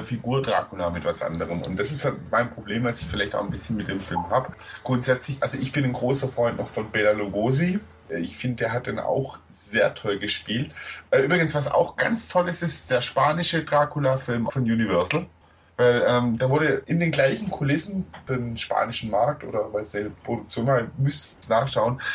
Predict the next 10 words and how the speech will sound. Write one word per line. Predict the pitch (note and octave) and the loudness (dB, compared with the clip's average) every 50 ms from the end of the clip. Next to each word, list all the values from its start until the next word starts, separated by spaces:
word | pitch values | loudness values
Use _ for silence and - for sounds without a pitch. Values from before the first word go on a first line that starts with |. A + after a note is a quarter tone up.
| - - - | -6 -2 2
wurde, | - C3 C3+ B2 - - | 4 6 6 6 6 6
ähm, | G#2+ A#2 A2+ - - _ _ - | 4 4 4 2 -2 _ _ -8
Dracula | - - A#2 A#2 A#2+ A#2+ - - E3 D#3 D3 C#3 C#3 B2+ | -2 0 2 2 2 2 0 0 4 6 6 6 6 4
in | - - A2+ A#2 | 0 -2 -4 -4
Spanisch | - - - G2 G#2+ C3 D#3 D#3+ - - | -4 -2 0 0 0 2 0 0 -2 -2
gedreht | - C#3+ - C3+ C3+ C3+ - | -4 -6 -2 0 0 0 0
mit | B2 A2+ | -2 -4
einem | G#2 G#2 - | -4 -2 -2
anderen | G#2 G#2+ G#2+ G#2+ G#2 | -2 0 0 0 2
Darsteller, | G2+ G2 G#2 A#2 C#3 - - - C#3+ C3+ C3+ C#3 C3+ | 4 4 6 4 4 2 0 0 2 2 2 0 0